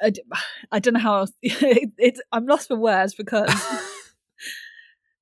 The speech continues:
Speaker 1: how do you describe it? Yeah, without sort of giving anything away. But yeah, it sort of, it, it knows it's, it knows what it is,
Speaker 2: Yes.
Speaker 1: I think, and that is,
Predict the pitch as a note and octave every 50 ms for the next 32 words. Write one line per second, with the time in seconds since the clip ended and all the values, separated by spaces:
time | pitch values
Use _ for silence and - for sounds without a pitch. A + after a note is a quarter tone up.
0 | _ _ _ _ _ - - A3+ A3+ G#3+ G#3+ G#3 A3+ A3 G#3 G#3 G3+ G3 - A3+
1 | - - - - - G3+ A3 G#3 G3+ F#3+ F#3 E3+ E3+ - F#3 F3+ E3 D#3+ F3+ F3
2 | F3 F3 F#3 - G3+ F#3 F3 - G#3 E3+ F#3 F3+ F3 F3 F#3 G3 F3+ - F3+ F3+
3 | F3 D#3+ E3 F3+ F3+ F#3 F#3 E3+ - - - - _ _ - G#3+ G3+ F3 D#3+ F#3
4 | F#3 A3 _ - G#3 G3 - - B3 G3+ G3+ G3+ F#3 - - _ _ _ _ _
5 | _ - A3 G#3+ - - A#3 A3 A3+ A#3+ C#4+ D#4 E4+ E4 D#4+ E4+ - - A#3 -
6 | - - - - - A3 - G#3+ A3+ B3 C4+ C#4 C#4 C4+ C4 A#3+ A3+ - G3+ G#3+
7 | G#3+ G#3+ - - F3 D#3+ E3 - - - - - _ _ _ _ _ _ _ _
8 | _ _ _ _ - - A#2 F2+ - - D#3 B2+ - _ - - - _ _ _
9 | _ _ _ _ _ F#3 E3+ F3 E3+ E3 E3 D#3+ - - _ - F#3+ F#3+ - -
10 | F#3 F#3 F#3 F3 F3 - - - - - -